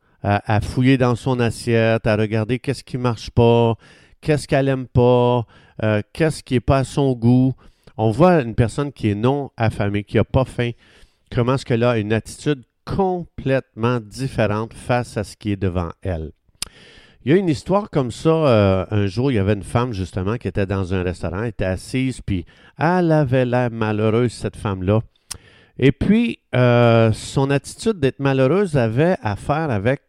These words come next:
le repas qu'elle avait commandé. Imaginez-vous que, quand elle a reçu, elle avait commandé un steak, et quand elle a reçu son steak, elle s'est plaint que son steak n'était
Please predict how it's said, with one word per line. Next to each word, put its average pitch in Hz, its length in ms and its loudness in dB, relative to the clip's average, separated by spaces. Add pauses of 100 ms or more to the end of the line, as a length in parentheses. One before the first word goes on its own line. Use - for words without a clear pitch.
(140)
le 104 300 2
repas - 400 0
qu'elle 104 240 -2
avait 101 280 0 (140)
commandé. 98 640 -4 (480)
Imaginez-vous 156 800 0
que, 165 460 0 (180)
quand 165 160 -2
elle 143 120 0
a 123 60 4
reçu, 139 440 0
elle 127 100 0
avait 110 160 0
commandé 113 400 -2
un 107 60 -4
steak, 175 380 -4 (360)
et 117 120 -4
quand 170 180 -2
elle 165 100 2
a 131 80 6
reçu 123 320 -2
son 113 220 -6
steak, 160 400 -2 (420)
elle 113 200 0
s'est 117 260 -2
plaint 151 400 -2
que 110 140 -2
son 104 240 -6
steak - 340 -2
n'était 95 400 -4